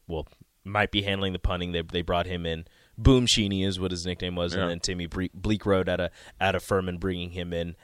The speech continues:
Speaker 1: as a place kicker, uh, on that side of things. And then, yeah, like you said, Trey Palmer on, on the kick return and punt return, uh, areas, and maybe his, his impact and his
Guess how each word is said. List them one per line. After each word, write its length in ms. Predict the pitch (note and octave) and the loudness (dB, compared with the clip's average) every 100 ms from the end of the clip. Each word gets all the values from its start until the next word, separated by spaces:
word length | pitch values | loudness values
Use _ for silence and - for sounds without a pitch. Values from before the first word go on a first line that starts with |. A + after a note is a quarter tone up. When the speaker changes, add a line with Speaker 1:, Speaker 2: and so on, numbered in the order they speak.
| - | -6
Speaker 1:
as 240 | F#2 E2+ | -4 -2
a 60 | E2 | -2
place 320 | - F2+ - | 0 0 -2
kicker, 400 | F#2 E2 F2 E2 - _ | -6 -6 -6 -6 -12 _
uh, 300 | - E2+ E2 - | -4 0 0 -2
on 180 | F2 E2+ | -6 -4
that 180 | E2 | -4
side 180 | - E2+ | -4 -4
of 80 | D#2+ | -4
things. 280 | E2 E2+ E2 | -6 -8 -8
And 100 | D#2 | -8
then, 120 | E2+ | -6
yeah, 160 | D2+ F2 | -4 -2
like 260 | D#2 D#2+ | -4 -6
you 80 | E2 | -6
said, 240 | - D#2+ | -4 -4
Trey 160 | - D#2+ | -4 -6
Palmer 340 | - E2 E2+ D#2+ | -4 -6 -4 -6
on, 120 | D#2 | -6
on 160 | D2+ | -8
the 80 | E2 | -10
kick 200 | - F#2+ | -6 -8
return 240 | F2+ - E2+ | -6 -6 -6
and 100 | D#2+ | -4
punt 160 | G2+ | -4
return, 360 | C2+ - F#2 F2+ - - - _ | -4 -4 -4 -4 -12 -20 -20 _
uh, 320 | G2 G2+ G2 | 6 6 6
areas, 500 | - G#2+ A2+ A#2 B2 | 4 4 6 6 4
and 140 | G2 F#2+ | 0 0
maybe 400 | G2 G2 G2+ F#2 - - _ | 0 2 2 0 -8 -20 _
his, 540 | - B2+ B2 A2+ - - _ _ _ | 0 6 6 6 -4 -10 _ _ _
his 420 | - B2+ A2 F#2+ - | -4 2 2 0 -2
impact 600 | A2 A2+ - G#2 G2+ - | 0 2 4 6 4 0
and 120 | F2+ | -6
his 320 | - G2+ F#2 | -4 -4 -4